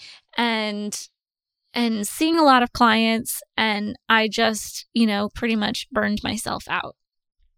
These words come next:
So I just wanna go through some things here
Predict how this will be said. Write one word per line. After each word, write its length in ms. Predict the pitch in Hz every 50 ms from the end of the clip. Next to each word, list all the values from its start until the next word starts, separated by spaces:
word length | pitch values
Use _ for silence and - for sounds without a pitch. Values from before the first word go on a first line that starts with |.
| _ _ _ _ _ _ _ _ _ _ _ _ _ _ _ _ - -
So 440 | - - - - 269 254 240 226 233 - - - - - - -
I 60 | - 247
just 140 | 330 -
wanna 140 | - 427 392
go 120 | 262 262 262
through 220 | - - 269 269
some 220 | 240 - - 262
things 360 | 240 - 240 240 240 240 233 -
here 580 | - 262 247 233 226 226 226 226 226 226 -